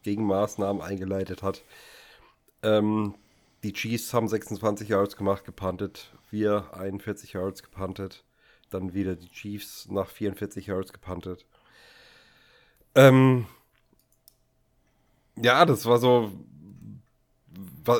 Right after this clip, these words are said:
wie würdest du die Phase bezeichnen? War, war das so, so ein, so ein,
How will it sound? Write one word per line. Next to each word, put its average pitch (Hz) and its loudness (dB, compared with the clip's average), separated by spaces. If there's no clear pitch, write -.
wie 104 -6
würdest 120 -2
du 110 -4
die 107 -6
Phase 107 0
bezeichnen? 101 -4
War, 90 -2
war 95 -2
das 135 -2
so, 147 0
so 123 -2
ein, 113 -2
so - -6
ein, 95 -6